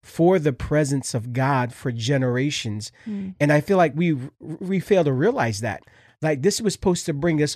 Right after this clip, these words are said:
Speaker 1: all together. And if
Speaker 2: Yeah.
Speaker 1: we're disunified,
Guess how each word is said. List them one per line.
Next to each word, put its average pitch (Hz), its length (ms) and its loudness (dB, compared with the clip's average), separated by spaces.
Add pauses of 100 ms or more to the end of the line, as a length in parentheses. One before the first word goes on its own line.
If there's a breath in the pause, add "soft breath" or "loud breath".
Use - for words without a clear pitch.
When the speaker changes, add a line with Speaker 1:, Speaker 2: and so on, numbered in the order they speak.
Speaker 1:
all 143 160 2
together. 131 560 0
And 143 160 2
if 196 100 2
Speaker 2:
Yeah. 202 60 -6
Speaker 1:
we're 165 220 4
disunified, 151 1000 0